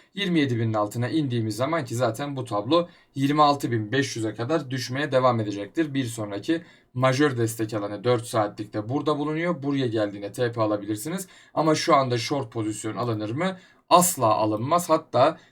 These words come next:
şöyle bir bakalım yirmi sekiz bin fiyatın neresinde? Biraz yukarısı. Yani biraz yukarıda kaldı son fiyat ama yani yine hatta bir miktar yani riskli bir pozisyon olacak bu ama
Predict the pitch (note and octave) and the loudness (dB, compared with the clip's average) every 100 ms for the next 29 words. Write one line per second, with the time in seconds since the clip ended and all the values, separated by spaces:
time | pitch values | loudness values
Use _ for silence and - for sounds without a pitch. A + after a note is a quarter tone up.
0 | - - C3+ C3+ C#3+ C3 A2 A2 A2 G#2+ | -10 -6 -2 0 0 0 0 0 0 -2
1 | A#2 A2 G#2+ G#2 G#2 - G#2+ A2+ A2 G#2+ | -2 -2 -4 -4 -6 -4 -4 -4 -4 -4
2 | G2 A2 D#3+ F3+ G#3+ C#3 C#3+ C#3+ C3+ C3 | -4 -4 -4 0 2 2 2 -2 -4 -4
3 | G#2+ - A#2+ B2 B2 - - _ _ - | -4 -6 -2 0 -2 -6 -18 _ _ 2
4 | F#3 E3+ D#3 D#3 D3 C#3+ C#3+ A#2+ G#2 G2 | 4 4 2 4 4 4 2 2 0 -2
5 | G2 A#2+ A2 A2+ F#3 F3 B2+ D3+ F3 _ | -8 -6 -4 -2 -2 -2 -2 -2 -4 _
6 | _ _ - B2+ C3+ D#3 D3 E3 F3 A#2+ | _ _ -4 -2 0 0 0 -2 -2 0
7 | A2 A2+ E3 C#3+ A#2 - C#3+ D3+ - - | 0 2 2 2 -2 -2 -2 -4 -8 -14
8 | - A2+ G#2+ A#2 C#3 - - F3 C#3+ C3 | -8 -6 -4 -2 -2 -4 -4 -2 0 0
9 | B2 B2+ B2 A#2 C#3 B2 A2 A2+ G#2+ G2+ | -2 -4 -2 -4 -2 -2 -2 -4 -2 -4
10 | G2 F#3+ C#3+ D3 F3+ | -4 2 2 2 0